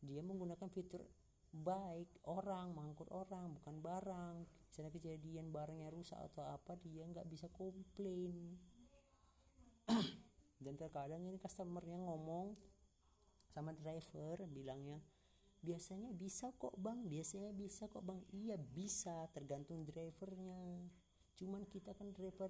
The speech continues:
ini kan, berpikirannya lebih, yang untuk lebih baik, ya kan,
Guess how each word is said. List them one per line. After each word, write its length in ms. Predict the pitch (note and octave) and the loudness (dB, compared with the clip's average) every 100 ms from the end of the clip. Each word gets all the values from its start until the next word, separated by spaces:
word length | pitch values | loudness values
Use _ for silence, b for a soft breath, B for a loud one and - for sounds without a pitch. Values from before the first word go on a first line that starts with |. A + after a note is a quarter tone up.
| F#3+ | 0
ini 240 | F3+ F#3 | 0 -2
kan, 240 | F3+ G#3+ G3+ B B B B - _ - | -4 -6 -6 B B B B -20 _ -2
berpikirannya 960 | F#3 G3+ F#3+ F3 F3+ F3+ G3+ A3 G3 | 0 2 -2 -2 -2 0 0 0 0
lebih, 400 | E3+ D#3 E3+ E3+ D3 - - - G#3+ | 2 2 2 0 -2 -10 -14 -8 0
yang 120 | E3+ | 2
untuk 320 | F3+ D#3+ G3+ | 2 0 2
lebih 240 | F3 D#3 D#3+ | 2 2 0
baik, 400 | D#3 F#3+ A#3+ F3+ - | 2 0 0 -2 -4
ya 160 | B2 F#2+ | -4 -4
kan, 160 | - F#2+ | -4 -6